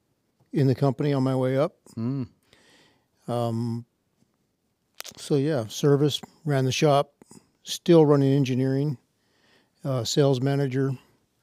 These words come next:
Speaker 1: and, uh, for a short stint was general manager.
Speaker 2: Wow. And before that, did you have other, other jobs that
Speaker 1: I was in the military.
Speaker 2: Oh, okay.
Speaker 1: Came right from the military to,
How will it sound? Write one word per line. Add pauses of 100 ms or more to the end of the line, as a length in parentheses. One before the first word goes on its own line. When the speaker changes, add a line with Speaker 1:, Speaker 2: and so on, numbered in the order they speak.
(340)
Speaker 1:
and,
uh,
for
a
short
stint (160)
was
general
manager. (240)
Speaker 2:
Wow. (720)
And
before
that,
did
you
have
other, (120)
other
jobs
that
Speaker 1:
I
was
in
the
military. (180)
Speaker 2:
Oh,
okay. (200)
Speaker 1:
Came
right
from
the
military
to,